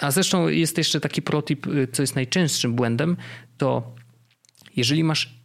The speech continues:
inne dyski poza M dwa, to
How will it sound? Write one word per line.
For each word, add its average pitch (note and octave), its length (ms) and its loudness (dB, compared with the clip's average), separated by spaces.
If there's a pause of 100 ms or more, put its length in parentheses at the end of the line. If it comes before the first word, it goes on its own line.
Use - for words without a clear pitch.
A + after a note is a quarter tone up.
inne A3+ 380 2
dyski - 520 -2 (360)
poza F3 380 2
M A#2+ 220 0
dwa, A#2+ 420 0 (440)
to C#3+ 180 0